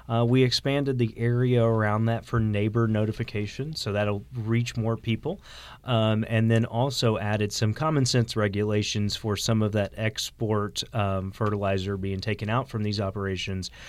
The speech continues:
Um, it, setbacks from waterways and drinking water sources and public waters. Um, so I think those were pretty much common sense. Those are the same regulations that the, that the operators themselves have to go by. So now some of that export material,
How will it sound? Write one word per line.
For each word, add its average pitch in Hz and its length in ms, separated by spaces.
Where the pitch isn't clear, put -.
Um, 101 440
it, 123 180
setbacks 131 640
from 101 260
waterways 110 800
and 98 200
drinking 117 380
water 104 280
sources 98 520
and 92 120
public 98 340
waters. 90 440
Um, 98 240
so 120 100
I 117 60
think 120 200
those 120 200
were 110 60
pretty 123 180
much 113 200
common 113 280
sense. 123 260
Those 165 240
are 143 40
the 123 100
same 117 280
regulations 104 640
that 98 140
the, 92 260
that 104 220
the 95 180
operators 104 720
themselves 110 760
have 139 180
to 135 60
go 135 160
by. 131 240
So 127 160
now 139 280
some 120 220
of 104 80
that 101 200
export 107 420
material, 95 600